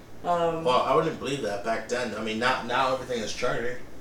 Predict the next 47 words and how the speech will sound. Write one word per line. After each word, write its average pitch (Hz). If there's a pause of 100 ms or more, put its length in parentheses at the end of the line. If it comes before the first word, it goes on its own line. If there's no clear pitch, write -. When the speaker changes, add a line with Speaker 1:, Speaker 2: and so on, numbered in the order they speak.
(440)
Speaker 1:
Not 214
necessarily. 262
I 190
mean, 202
it's 208
probably 240
paid 208
for 208
by 175
the 170
team. 190
Speaker 2:
Yeah. 180 (340)
Speaker 1:
But, 170 (920)
um, 170 (720)
so -
I 202
don't 196
know. 175
There's, 196
there's 208
just 214
a 208
story 185
about 170
that, 170
that 160
he 185
didn't 175
have 175
enough 165
money 165
to 160
even, 160
like, 151
get 165
back 156
home 160
Speaker 2:
Yeah, 160
Speaker 1:
from 156
the 147
Speaker 2:
but 156
Speaker 1:
game. 156
Speaker 2:
I 139
mean, 131
that's, 131
that's -
believable. 113